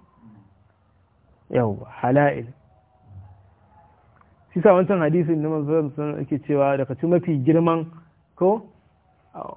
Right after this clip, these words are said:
wa-, menene kaba'ir zulm, manya-manyan laifuka shine makoci ko an, ah, an tuzani bi halal tijarika. Kai fasikanci da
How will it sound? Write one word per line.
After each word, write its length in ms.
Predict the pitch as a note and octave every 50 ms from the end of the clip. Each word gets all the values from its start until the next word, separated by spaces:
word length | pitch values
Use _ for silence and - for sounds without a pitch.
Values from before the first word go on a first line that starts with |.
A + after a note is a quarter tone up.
| - - -
wa-, 260 | F3 D#3+ D#3+ E3 - D#3+ D#3+ D#3+
menene 300 | D#3 D#3+ F3 F3 F3 E3+
kaba'ir 500 | E3+ D#3 C3+ D#3+ E3 E3+ F3+ F#3+ E3+ C#3
zulm, 180 | A#2 D3 C#3+ C#3
manya-manyan 500 | D3+ F3 F3+ E3+ E3 E3 D#3+ D3+ D3 D3
laifuka 440 | D#3 D#3+ D3 F#3+ F#3 - F#3 C#3+ - - - - - - - - - - - -
shine 280 | - F3 F3+ F3+ E3 D3+
makoci 600 | C#3+ D3+ F3 G3 F#3 G3 F3 D3+ C#3 - D#3+ D#3+
ko 180 | - F#3 F#3 F#3+
an, 280 | F#3+ F3 F#3 F#3+ F#3 F3+ -
ah, 220 | F3 E3 E3 D#3+ -
an 160 | F3+ F#3+ E3
tuzani 360 | - D#3 D#3+ E3+ F3 F3 E3+ D3+
bi 80 | E3+ F#3+
halal 300 | F#3 E3 E3 E3+ E3+ D#3
tijarika. 560 | E3 D3+ C3 D3 D3 C#3+ C#3 B2+ - C3+ - _ _ _ _ _ - - - - - - - -
Kai 100 | - D3 C#3
fasikanci 680 | - F#3+ F#3 F#3 F#3 F#3+ G3 G3 G3+ F#3+ - F3+ D#3+
da 220 | C#3 C#3 A#2+ -